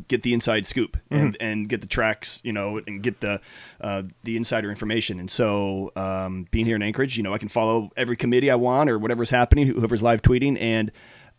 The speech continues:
Speaker 1: it was, uh, it was amazing to s-, to watch that unravel and just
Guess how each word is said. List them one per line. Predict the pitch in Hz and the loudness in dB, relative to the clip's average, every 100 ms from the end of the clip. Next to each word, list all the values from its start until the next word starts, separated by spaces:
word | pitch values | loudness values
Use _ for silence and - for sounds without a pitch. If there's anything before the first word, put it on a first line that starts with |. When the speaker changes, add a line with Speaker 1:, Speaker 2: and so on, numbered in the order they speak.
| _ _ _ _ | _ _ _ _
Speaker 1:
it | 123 147 | 4 6
was, | 165 147 127 117 | 6 6 6 4
uh, | 117 113 107 104 - | 4 4 0 -2 -2
it | 139 | 0
was | 160 | 4
amazing | 131 160 175 143 117 | 4 6 6 6 2
to | 135 | 0
s-, | 110 | -2
to | - 139 | -2 -2
watch | 107 113 135 - | 0 0 0 -2
that | 139 123 - - | 0 2 0 -4
unravel | 113 107 107 117 110 101 95 - _ _ _ _ _ _ _ _ _ - | -4 -2 0 0 0 -4 -6 -10 _ _ _ _ _ _ _ _ _ -6
and | 107 107 98 | -4 -2 -2
just | 120 110 | -2 -2